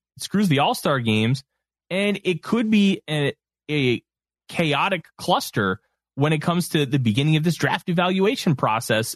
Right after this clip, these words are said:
at, at these All-Star games. And it, it feels really poorly mismanaged by the N F L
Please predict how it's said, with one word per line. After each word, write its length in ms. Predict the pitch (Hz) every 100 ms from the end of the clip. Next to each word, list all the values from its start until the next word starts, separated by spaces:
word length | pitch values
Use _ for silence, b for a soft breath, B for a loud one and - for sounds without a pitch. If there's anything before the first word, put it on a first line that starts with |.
| -
at, 200 | 123 -
at 180 | 127 147
these 160 | 180 180
All-Star 380 | 208 269 - 110
games. 360 | 101 87 92
And 180 | 107 98 - _ _ _ _ -
it, 180 | 175 160
it 140 | 160 147
feels 480 | - 214 226 202 147
really 540 | 139 151 170 175 151 _ _
poorly 480 | - 151 156 147 131 -
mismanaged 800 | 123 131 - 117 117 123 127 -
by 280 | 110 110 123
the 120 | 117
N 80 | 117
F 160 | 113
L 260 | 113 123